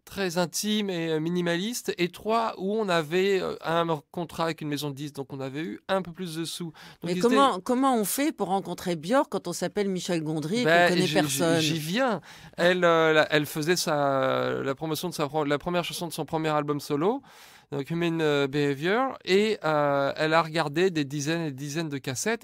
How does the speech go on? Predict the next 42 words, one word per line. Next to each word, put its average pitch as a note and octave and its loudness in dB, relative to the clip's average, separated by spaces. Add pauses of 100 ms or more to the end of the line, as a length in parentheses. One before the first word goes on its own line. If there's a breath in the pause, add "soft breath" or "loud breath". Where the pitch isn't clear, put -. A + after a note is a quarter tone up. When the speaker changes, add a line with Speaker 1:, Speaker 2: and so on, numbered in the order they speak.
Speaker 1:
et E3+ 0
elle E3+ 2
est E3+ 0
tombée E3+ 0
sur F#3 -8
une D3 -4
cassette, F3+ -6
euh, B2+ -6
de A#2+ -8 (340 loud breath)
V C3 -4
H B2 -6
S, F3+ -8
bien C#3 -6
sûr, F#3 -8 (360 loud breath)
de, D#3+ 2
de D3 -2
mon D#3 0
travail, F3 2
et F3+ 0
elle F3+ 4
a D#3+ 6
vu F#3+ -2
ce - -4
clip E3+ -6
de D#3 -2
Oui D3+ 0
Oui, F3+ -2 (460 soft breath)
qui E3+ 0
est, - -4
qui - -8
s'appelait F3 4
La F#3+ 6
Ville, D3+ -2
qui - -6
était F#3+ 0
un F3 0
des D3 0
derniers D#3+ 0
qu'on E3+ -4
avait D3 0
fait. C#3 -6 (420 loud breath)
Euh, B2 -6